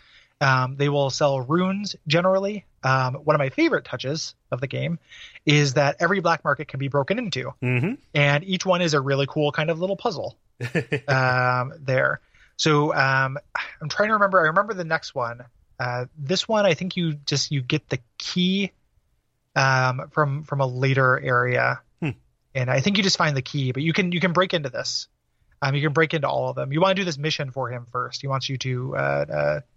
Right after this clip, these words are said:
Speaker 1: no, I'm thinking of a later black market.
Speaker 2: Yeah,
Speaker 1: Sorry.
Speaker 2: yeah. The, like, this, the, this, this side mission is given to you by Mindy, somebody who's, like,
Speaker 1: Yes.
Speaker 2: one room over.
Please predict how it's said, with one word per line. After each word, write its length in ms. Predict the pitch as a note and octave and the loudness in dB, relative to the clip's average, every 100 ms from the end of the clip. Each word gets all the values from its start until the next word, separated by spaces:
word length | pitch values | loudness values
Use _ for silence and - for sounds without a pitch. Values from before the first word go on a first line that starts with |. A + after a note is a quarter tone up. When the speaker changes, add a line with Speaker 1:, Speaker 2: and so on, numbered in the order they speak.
| _ _ _ _ _ - | _ _ _ _ _ 0
Speaker 1:
no, 100 | G#3 | 2
I'm 80 | G3 | 2
thinking 220 | G#3 F3+ | 2 2
of 60 | C#3 | 2
a 60 | |
later 240 | C3 B2+ A#2+ | 0 -2 -2
black 220 | A2+ - | -2 -2
market. 280 | C3 C#3+ D#3 | -4 -4 0
Speaker 2:
Yeah, 240 | C#3+ A#2 | 2 4
Speaker 1:
Sorry. 180 | G#2 C3+ | 6 4
Speaker 2:
yeah. 120 | G2 | 2
The, 140 | B2 C3+ | 2 0
like, 200 | C3 A#2 | 0 0
this, 160 | C3 | 0
the, 160 | B2+ C#3 | 2 2
this, 200 | C3 - | 2 0
this 260 | C#3 C3+ - | 0 0 2
side 220 | A#2 G2 | 0 0
mission 260 | G2+ A#2+ | -4 -4
is 100 | F#2+ | -6
given 220 | F#2 F#2+ G2 | -4 -4 -4
to 40 | |
you 40 | |
by 140 | F#2 F2 | -6 -6
Mindy, 340 | F#2 F2+ F#2+ | -6 -6 -6
somebody 300 | F#2 G#2+ F#2+ | -6 -6 -6
who's, 160 | F2+ F#2 | -6 -2
like, 80 | F#2 | 0
Speaker 1:
Yes. 200 | G#2 F#2 | 2 0
Speaker 2:
one 100 | F2+ | 0
room 80 | F2+ | -2
over. 220 | F2+ F#2+ | -6 -10